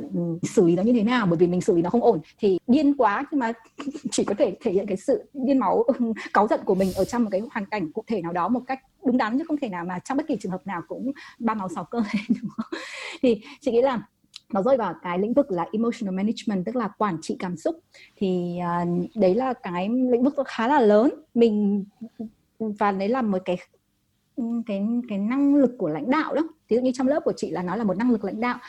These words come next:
Làm thế nào mà một lãnh đạo có thể xử lý cảm xúc, xử lý cảm xúc của chính mình nha. Xong rồi xử lý cảm xúc của rất là nhiều người. Như mình vừa nói là có mười người thì mười thể loại cảm xúc khác nhau. Cùng một cái quyết định của mình nhưng mà mỗi người lại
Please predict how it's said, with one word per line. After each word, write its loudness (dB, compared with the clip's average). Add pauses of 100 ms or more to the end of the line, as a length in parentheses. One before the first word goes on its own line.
(140)
Làm 0
thế -4
nào -2
mà 0
một 0
lãnh -2
đạo -2
có -2
thể 4
xử 2
lý 4
cảm -4
xúc, -2
xử 2
lý 6
cảm 0
xúc -6
của 0
chính 0
mình 4
nha. 0 (260)
Xong 2
rồi 2
xử 2
lý 0
cảm -2
xúc -2
của 2
rất 0
là 2
nhiều 0
người. 0
Như -4
mình -2
vừa -4
nói -6
là -2
có 0
mười 4
người -2
thì -2
mười -2
thể -6
loại -6
cảm -8
xúc -10
khác -6
nhau. 0 (720)
Cùng 2
một 0
cái -2
quyết 0
định -2
của -8
mình -4
nhưng -2
mà -2
mỗi -2
người 0
lại -6